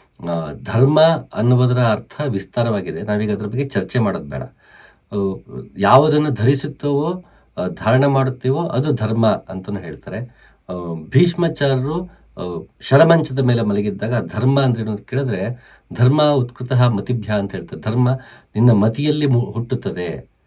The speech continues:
ಅಂತ ಹೇಳ್ತಾರೆ. ಯಾವುದು ನಿನ್ನ ಮತಿ ಹೇಳುತ್ತದೋ, ನಿನ್ನ ಚಿತ್ತ ಹೇಳುತ್ತದೋ,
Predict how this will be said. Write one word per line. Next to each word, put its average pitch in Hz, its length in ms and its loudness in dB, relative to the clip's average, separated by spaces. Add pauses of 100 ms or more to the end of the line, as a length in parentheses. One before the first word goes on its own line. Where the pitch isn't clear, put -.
(1040)
ಅಂತ 110 220 0
ಹೇಳ್ತಾರೆ. 92 320 -4
ಯಾವುದು 131 340 2
ನಿನ್ನ 117 240 2
ಮತಿ 113 320 -2
ಹೇಳುತ್ತದೋ, 113 640 -2
ನಿನ್ನ 87 180 -14
ಚಿತ್ತ - 360 -10
ಹೇಳುತ್ತದೋ, 98 600 -6